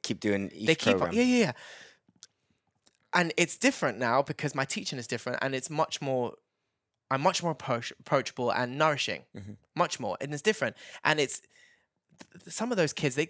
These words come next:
Speaker 2: they won't shut up. I'll get
Speaker 1: Mm.
Speaker 2: messages from them and be like, "Thank you." Da, da, da, da, da, da.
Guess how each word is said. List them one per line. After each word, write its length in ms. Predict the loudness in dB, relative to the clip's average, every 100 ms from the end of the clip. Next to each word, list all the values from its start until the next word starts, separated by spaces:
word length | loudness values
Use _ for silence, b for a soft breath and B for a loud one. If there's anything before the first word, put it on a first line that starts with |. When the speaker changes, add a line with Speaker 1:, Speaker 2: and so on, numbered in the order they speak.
| _
Speaker 2:
they 80 | 0
won't 200 | 0 2
shut 180 | 2 2
up. 240 | 0 -4 _ _
I'll 120 | -2
get 140 | 0 2
Speaker 1:
Mm. 40 |
Speaker 2:
messages 300 | 2 2 -2
from 140 | -2 -2
them 120 | -2
and 100 | -2
be 100 | -2
like, 160 | -2
"Thank 360 | 0 -2 -2 -6
you." 140 | -10 -10 B _
Da, 80 | -4
da, 80 |
da, 80 | -2
da, 80 | -4
da, 60 |
da. 60 | -2